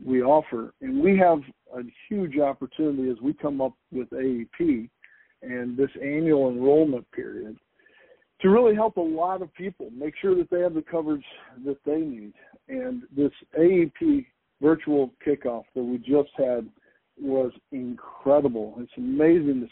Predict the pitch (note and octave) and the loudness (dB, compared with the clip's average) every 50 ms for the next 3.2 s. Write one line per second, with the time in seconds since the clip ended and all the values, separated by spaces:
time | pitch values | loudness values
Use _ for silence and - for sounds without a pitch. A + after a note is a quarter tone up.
0 | _ _ D3 C#3 B2+ B2 A#2 - _ _ _ _ _ _ - D#3 E3 F#3+ F#3+ F#3 | _ _ -2 0 0 -2 -4 -8 _ _ _ _ _ _ 0 2 4 4 4 4
1 | E3+ - - D#3+ D#3 D3 B2+ C#3 C#3 C3+ - _ - D3+ D#3+ F#3 F#3+ F#3+ D#3+ D#3+ | 0 -2 -4 -4 -4 -4 -6 -6 -8 -8 -8 _ -6 -2 0 2 2 2 0 0
2 | D3 C#3+ C#3+ D3+ D#3+ D#3+ C#3+ D3 C3 - _ - C#3+ C#3+ C#3+ C#3+ C3+ C#3 C#3 C3 | -2 0 0 0 -2 -2 -2 -4 -10 -10 _ -10 -10 -8 -8 -8 -6 -6 -6 -6
3 | C3+ C3 B2 A#2+ | -8 -10 -10 -12